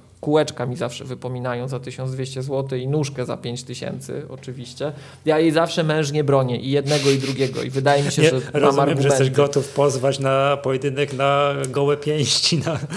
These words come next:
Speaker 1: <laughs>
Speaker 2: tej ziemi.
Speaker 1: Ale,
Speaker 2: Za,
Speaker 1: oj,
Speaker 2: za
Speaker 1: oj,
Speaker 2: nóżkę.
Speaker 1: oj, oj,
Speaker 2: Za
Speaker 1: ale,
Speaker 2: nóżkę
Speaker 1: ale,
Speaker 2: do
Speaker 1: ale,
Speaker 2: monitora.
Speaker 1: cze-, czekaj, ale wiesz, my musimy wiedzieć, czego,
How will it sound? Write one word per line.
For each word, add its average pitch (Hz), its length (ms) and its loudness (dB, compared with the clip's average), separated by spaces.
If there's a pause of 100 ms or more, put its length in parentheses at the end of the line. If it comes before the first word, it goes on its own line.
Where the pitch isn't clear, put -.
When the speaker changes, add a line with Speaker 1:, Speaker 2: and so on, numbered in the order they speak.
(100)
Speaker 1:
<laughs> - 320 2
Speaker 2:
tej 175 180 2
ziemi. 180 200 2
Speaker 1:
Ale, 156 300 4 (260)
Speaker 2:
Za, 151 280 2
Speaker 1:
oj, 156 160 4
Speaker 2:
za 180 100 2 (120)
Speaker 1:
oj, 143 80 6
Speaker 2:
nóżkę. 160 200 2
Speaker 1:
oj, 156 260 2 (200)
oj, 139 280 2 (160)
Speaker 2:
Za 156 100 6
Speaker 1:
ale, 170 240 4
Speaker 2:
nóżkę 175 320 6
Speaker 1:
ale, 156 80 8
Speaker 2:
do 139 60 6
Speaker 1:
ale, 151 120 2
Speaker 2:
monitora. 147 300 2
Speaker 1:
cze-, - 120 -2 (840)
czekaj, 160 400 -4
ale 147 220 0 (300)
wiesz, 147 300 2 (160)
my 170 80 2
musimy 185 360 4
wiedzieć, 180 380 4
czego, 175 200 0